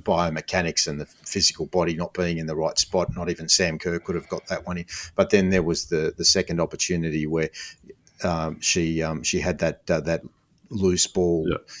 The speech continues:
Speaker 1: um, just a couple of feet away, and, and how often do we see her just rifle that into the roof of the net?
Speaker 2: Yeah, the first one was a really tough one. I think less than a twenty-five percent chance. A very nice ball from Mary Fowler, who, as Derek said, was quieter than she had been in the previous two games, but I think that was a,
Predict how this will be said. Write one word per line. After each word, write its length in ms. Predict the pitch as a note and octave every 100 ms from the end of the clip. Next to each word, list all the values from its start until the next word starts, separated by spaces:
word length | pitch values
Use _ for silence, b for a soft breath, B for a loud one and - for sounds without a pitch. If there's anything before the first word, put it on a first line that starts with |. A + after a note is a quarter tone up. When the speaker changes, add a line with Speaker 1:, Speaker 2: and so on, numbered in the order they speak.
| B -
Speaker 1:
um, 340 | E2 D#2+ D#2+ - -
just 320 | F#2+ - - -
a 80 | G2
couple 280 | G2+ F#2+
of 60 | E2+
feet 220 | - F#2
away, 560 | E2 E2 E2 D#2+ E2 D#2+
and, 380 | F2 E2 D#2+ D2+ -
and 220 | F#2 D#2+ -
how 320 | F#2+ F2+ E2
often 260 | E2 F2
do 80 | D#2+
we 120 | D#2
see 420 | D2+ - D#2+ D#2 C#2+
her 200 | E2+ D#2
just 240 | D2 -
rifle 540 | E2 E2 D#2+ - D#2
that 120 | D#2+ D2+
into 200 | D2+ D2+
the 80 |
roof 240 | D2+ D2+ -
of 60 |
the 80 | D2
net? 180 | D2+ D2 _
Speaker 2:
Yeah, 140 | G#2+ G2
the 80 |
first 240 | G2+ C#3+ B2+
one 80 | A#2
was 100 | F2+
a 40 |
really 180 | G#2 F2+
tough 260 | F#2 E2
one. 140 | E2+ D#2+
I 60 |
think 220 | D#2+ F2 D2+
less 200 | D#2+ -
than 80 |
a 60 | D#2+
twenty-five 420 | - E2 - D#2
percent 260 | F2+ - D#2
chance. 280 | - D#2+ E2+
A 20 |
very 200 | F#2 D#2+
nice 260 | E2+ F2
ball 260 | - E2 F2
from 320 | - D#2 D2+
Mary 220 | D#2+ E2 D#2
Fowler, 360 | - E2 D#2+
who, 120 | D#2+
as 140 | D#2 -
Derek 300 | F2+ D#2+ D2
said, 200 | D#2+ D2
was 220 | D#2 C#2+
quieter 400 | - F#2 F2+ E2
than 100 | D#2+
she 120 | D#2+
had 100 | D#2+
been 140 | F2 E2
in 40 |
the 60 | E2
previous 300 | E2 D#2+ D#2
two 140 | D#2+
games, 240 | D#2+ D#2 F#2
but 80 |
I 20 | E2+
think 180 | F#2
that 120 | D2 D#2
was 100 | E2
a, 160 | D#2